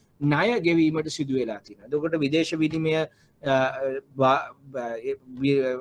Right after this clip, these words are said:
මේ ණය අරගෙන තිබෙනවා. මේ ණය අපි විදේශ විනිමය භාවිතා කරලා ගෙවන්නට ඕනේ. එතකොට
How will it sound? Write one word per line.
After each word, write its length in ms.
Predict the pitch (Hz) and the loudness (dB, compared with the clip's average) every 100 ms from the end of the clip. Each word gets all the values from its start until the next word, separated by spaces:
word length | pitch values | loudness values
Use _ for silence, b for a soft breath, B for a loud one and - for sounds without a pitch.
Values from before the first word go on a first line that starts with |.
| - 131 | -10 -10
මේ 180 | 131 135 | -2 2
ණය 260 | 131 151 180 | 4 4 4
අරගෙන 400 | 151 143 131 131 | 2 0 0 -4
තිබෙනවා. 420 | 123 120 143 226 202 | -6 -8 -4 -4 -2
මේ 120 | 180 | -2
ණය 320 | 156 143 190 | -2 -2 -2
අපි 260 | 190 180 226 - B _ | -2 -4 -6 -8 B _
විදේශ 300 | - 156 160 165 | -2 0 0 0
විනිමය 260 | 156 160 | -2 -2
භාවිතා 460 | 156 139 139 139 143 | 2 2 2 0 -4
කරලා 280 | 165 165 202 | -2 -2 0
ගෙවන්නට 460 | 180 196 180 147 127 | 2 4 4 2 -4
ඕනේ. 260 | 110 110 | -6 -8
එතකොට 280 | 127 143 | -6 -2